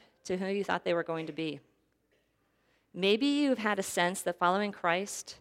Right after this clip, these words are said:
was supposed to be more fulfilling than what you're experiencing. Maybe you found yourself in a relationship full of brokenness, and it's changed how you view yourself and how you view God.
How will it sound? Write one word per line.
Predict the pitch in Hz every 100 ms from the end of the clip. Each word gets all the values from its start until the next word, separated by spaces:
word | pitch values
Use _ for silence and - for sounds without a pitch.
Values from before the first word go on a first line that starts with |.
| _ _ _
was | 180
supposed | 202 - 196
to | 226
be | 220
more | 180
fulfilling | 156 170 - 156 185 214 214 -
than | 160
what | 156
you're | 160
experiencing. | - - 180 180 - 175 165 _ _ _ _ _ _ _ _ _ _ _ -
Maybe | 190 196 233
you | 226
found | 220 190 196
yourself | 202 190 185
in | 170
a |
relationship | 175 175 180 196 185 -
full | 170
of | 160
brokenness, | 160 160 202 220 233 - -
and | 175
it's | 170
changed | - 196 190
how | 170
you | 160
view | 151 165
yourself | 160 151 165 151 - _
and | 175
how | 175
you | 180
view | 170 170
God. | 165 165 156